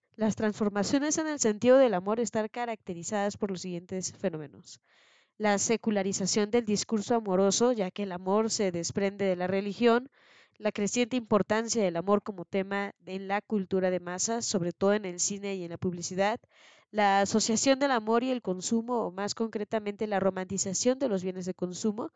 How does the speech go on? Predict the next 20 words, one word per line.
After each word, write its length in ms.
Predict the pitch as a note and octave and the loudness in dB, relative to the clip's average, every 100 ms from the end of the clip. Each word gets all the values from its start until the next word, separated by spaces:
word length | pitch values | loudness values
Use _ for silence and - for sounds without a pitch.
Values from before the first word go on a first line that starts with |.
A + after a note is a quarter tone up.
| _ - - _ | _ -20 -20 _
la 120 | A3 | 2
inclusión 480 | A3+ - A3+ A3 C4+ | 2 4 2 4 4
de 100 | C#4+ | 4
conceptos 520 | C4 A3 A#3+ - B3+ | 2 0 -2 0 0
como 220 | - G#3 G3 | 0 -6 -6
intensidad 580 | F#3 F#3 F3+ G3 F#3+ | -4 -6 -4 -2 0
y 160 | G#3 A#3 | 0 -2
diversión 540 | G3+ F3+ F3 A3+ A3+ | 0 0 0 2 0
en 80 | A#3+ | 0
las 140 | F3 E3+ | -6 -4
nuevas 260 | F#3 G3 | -2 -2
definiciones 600 | F#3+ F#3 E3+ - F#3+ F#3+ G3+ | -4 -10 -10 -4 -4 -2 -2
del 160 | G#3+ | 0
romance, 520 | A#3 G#3+ G#3 G3+ A3 G#3+ - _ _ | 0 -2 -2 -2 -2 -4 -18 _ _
el 140 | G3 G#3 | -8 0
matrimonio 680 | C4 C#4+ B3 A#3+ B3 A#3+ - - | 0 0 0 2 4 2 0 -8
y 120 | A#3+ | -2
la 120 | A3+ | 0
vida 240 | G3+ F#3+ F3+ | 2 2 0
doméstica. 580 | D#3+ D#3+ - F3 - | -2 -6 -14 -16 -20